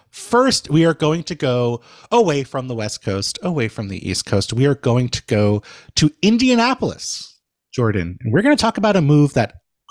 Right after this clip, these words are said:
I don't know about you. I wanna get your opinion on this. I have to admit, I did not see this one coming. And that is the benching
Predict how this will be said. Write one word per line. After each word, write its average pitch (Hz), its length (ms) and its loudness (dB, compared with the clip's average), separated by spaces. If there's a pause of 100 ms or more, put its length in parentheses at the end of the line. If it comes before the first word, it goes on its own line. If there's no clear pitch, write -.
(140)
I 113 100 -2
don't 151 140 0
know 120 140 2
about 98 260 -4
you. 117 240 2
I 170 100 -2
wanna 107 240 -2
get 117 180 -8
your 113 120 0
opinion 139 340 -2
on 185 100 -2
this. 226 260 -4 (480)
I 202 120 0
have 262 240 -4
to 180 100 0
admit, 123 340 -4 (560)
I 165 160 -4
did 170 220 -4
not 139 200 0
see 127 140 -6
this 110 220 -6
one 98 120 -4
coming. - 300 -8 (720)
And 113 100 0
that 156 120 4
is 165 140 2
the 135 100 2
benching 113 640 0